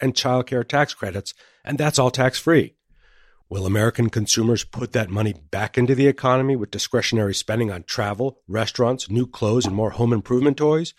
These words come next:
Or will they save it like so many did in twenty twenty as the personal savings rate hit an all-time high?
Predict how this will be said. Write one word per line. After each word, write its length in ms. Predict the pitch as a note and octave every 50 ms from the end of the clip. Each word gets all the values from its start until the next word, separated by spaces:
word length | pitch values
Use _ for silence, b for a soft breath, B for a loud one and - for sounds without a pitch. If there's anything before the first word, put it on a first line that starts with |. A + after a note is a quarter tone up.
| b b b b b b
Or 140 | - B2+ A#2
will 120 | B2 C3
they 140 | B2 C3 B2
save 360 | - - - D#3+ E3+ E3+ B2+
it 80 | B2+ A2
like 180 | A#2+ B2 A#2
so 280 | - - - - C#3+ C#3+
many 200 | D3 D3 D3+ D#3
did 220 | C3 A#2 A#2+ A#2+
in 100 | B2+ C3
twenty 360 | A#2+ - C3 B2 A#2 B2 B2+
twenty 400 | B2 - - C3+ B2+ B2 A#2+ A2+ b b b b
as 160 | b A2 G2+
the 120 | - G#2+ -
personal 440 | - - C#3 C3+ - - C#3 C3
savings 460 | A#2+ - - D#3+ D#3+ C#3+ B2 G#2 F#2 F2+
rate 240 | G#2 G2+ A2+ - _ _ _ _
hit 140 | - - G2+
an 100 | G2 F#2+
all-time 440 | G2 G2 G#2 G#2+ - - B2+ B2+ B2
high? 400 | A2+ D3 D#3+ C3+ - - - _